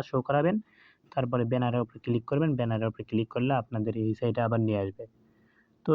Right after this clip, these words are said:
এখান থেকে আপনারা আবার কী করবেন, আমি বলে দেই। তো এখানে আমি এবার দেখে দেবো স্পটের ট্রেডটা কীভাবে করবেন। তো স্পটে ট্রেড করার জন্য আপনারা কী করবেন, নিচের দিকে আসবেন। নিচের দিকে আসার পরে ওই যে দেখতে পাচ্ছেন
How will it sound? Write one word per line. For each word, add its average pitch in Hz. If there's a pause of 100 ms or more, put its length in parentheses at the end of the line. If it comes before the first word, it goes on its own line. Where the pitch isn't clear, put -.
(120)
এখান 147
থেকে 147
আপনারা 131
আবার 123
কী 139
করবেন, 151
আমি 120 (100)
বলে 117
দেই। 143 (640)
তো -
এখানে 160
আমি 151
এবার 135
দেখে 123
দেবো 127 (240)
স্পটের 139
ট্রেডটা 127
কীভাবে 120 (120)
করবেন। 110 (1120)
তো - (260)
স্পটে 156
ট্রেড 143
করার 135
জন্য 127 (100)
আপনারা 123
কী 123
করবেন, 135 (580)
নিচের 131
দিকে 117
আসবেন। 107
নিচের 127
দিকে 123
আসার 131
পরে 139
ওই 117
যে 117 (280)
দেখতে 120
পাচ্ছেন 123